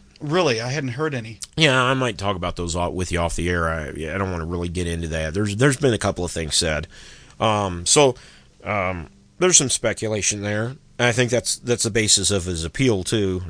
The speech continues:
Speaker 2: or his attempts at appeal. But, yeah, anyway, uh, why could, why couldn't you just l-, move? Uh, <laughs> well, there we go, chasing another trail. But anyway, uh, did you,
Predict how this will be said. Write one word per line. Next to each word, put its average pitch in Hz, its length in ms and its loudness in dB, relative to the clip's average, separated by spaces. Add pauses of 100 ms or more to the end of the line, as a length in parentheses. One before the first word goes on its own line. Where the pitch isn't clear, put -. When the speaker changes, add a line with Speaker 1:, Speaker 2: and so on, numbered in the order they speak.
Speaker 2:
or 90 140 -4
his 87 160 -6 (160)
attempts 92 380 -2
at 90 140 -4
appeal. 87 400 -4 (540)
But, 98 260 2 (520)
yeah, 185 220 6
anyway, 110 480 -2
uh, 90 200 -8 (640)
why 202 120 2
could, - 240 -2
why 123 160 -2
couldn't 135 200 6
you 127 100 -2
just 117 260 0
l-, 104 120 -4 (480)
move? 117 440 4 (240)
Uh, 127 300 2 (100)
<laughs> - 80 -4
well, 160 120 4
there 143 140 4
we 131 80 2
go, 123 120 0
chasing 120 500 0
another 123 200 -2
trail. 101 420 -4 (400)
But - 400 -2
anyway, 120 480 6 (420)
uh, 110 180 0 (220)
did 127 160 0
you, 131 100 -2